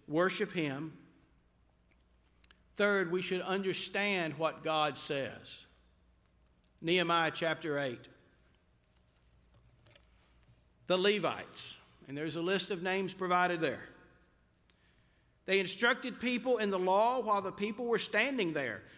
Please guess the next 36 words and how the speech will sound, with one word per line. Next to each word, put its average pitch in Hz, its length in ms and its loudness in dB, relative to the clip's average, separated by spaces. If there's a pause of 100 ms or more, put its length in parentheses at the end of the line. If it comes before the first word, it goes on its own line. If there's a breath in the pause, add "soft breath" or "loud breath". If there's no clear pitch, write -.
They 196 180 4
read 208 320 2
from 220 240 -2
the 196 80 0
book 196 280 2
of 277 120 -4
the 233 100 0
law 185 240 4
of 147 100 -2
God, 196 300 2
making 220 360 0
it 202 140 -2
clear 254 320 0
and 220 140 -2
giving 208 380 2 (240 loud breath)
the 185 120 0
meaning 254 680 0 (240)
so 220 280 2
that 214 240 0
the 190 100 -2
people 262 600 -2
understood 226 920 2 (140)
what 254 340 0
was 196 140 0
being 208 400 0
read. 220 300 2 (380 loud breath)
This 285 260 0
is - 360 0
so 311 220 0
important 214 880 -4 (680 loud breath)
because 247 280 0
this 269 180 0
indicates 269 680 0
to 190 200 0
us 208 280 2 (300 loud breath)
that 214 160 2